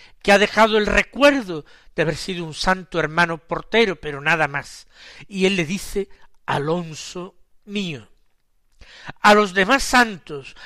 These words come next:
a Jesús y a María, los ha tratado en la oración. Pero Alonso es un santo que ha tratado en vida, aunque no esté canonizado, para él lo es. Por eso es suyo, Alonso mío.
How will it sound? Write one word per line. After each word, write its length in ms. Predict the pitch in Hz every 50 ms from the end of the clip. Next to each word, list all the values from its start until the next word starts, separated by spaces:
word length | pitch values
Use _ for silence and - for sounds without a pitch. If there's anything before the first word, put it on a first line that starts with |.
| - -
a 80 | - 165
Jesús 560 | - - 196 - - 285 302 294 214 - 220 -
y 140 | - 190
a 80 | 180 170
María, 500 | 156 156 151 175 160 156 139 127 120 - _ _ _ _ _ _ _ _ _ _ _ _ _ _ _ _ _
los 200 | - 180 - -
ha 80 | 202 202
tratado 720 | - 202 175 165 - - 175 190 175 175 185 190 _ _ -
en 180 | 165 160 160
la 120 | 160 147 143
oración. 640 | 139 139 131 - - - 220 202 165 143 - - - - - _ _ _ _ _ _ _ _ _ _ _ _ - - -
Pero 220 | - 208 190 185
Alonso 460 | 175 175 185 220 277 254 208 - - 220
es 180 | - - -
un 220 | 214 202 185 170 139
santo 640 | - - - 202 208 185 165 143 - - 156 147 - - - - _ _ - _
que 120 | - 220
ha 80 | 233 226
tratado 440 | - 190 185 180 - 214 226 214 202
en 220 | 170 147 143 143
vida, 300 | 208 277 269 214 165 131 - - - -
aunque 380 | - 202 220 208 - 220 226
no 80 | 254 294
esté 380 | 285 226 - - - 254 262 -
canonizado, 760 | - 226 214 196 190 190 175 151 - - 233 233 208 180 151
para 360 | - _ - 139 131 139 147
él 160 | 156 165 170
lo 140 | 151 147 151
es. 340 | 160 151 - - - - - - - - - - -
Por 160 | - 185 190
eso 220 | 208 202 - - 190
es 260 | 185 175 - - - - - - -
suyo, 640 | - - - - - 269 254 220 151 - 160 139 - _ _ _ _ _ _ _ _ _ _ - - _ _
Alonso 560 | - 190 190 196 208 202 - - - - 190
mío. 400 | 165 160 165 160 151 131 104 95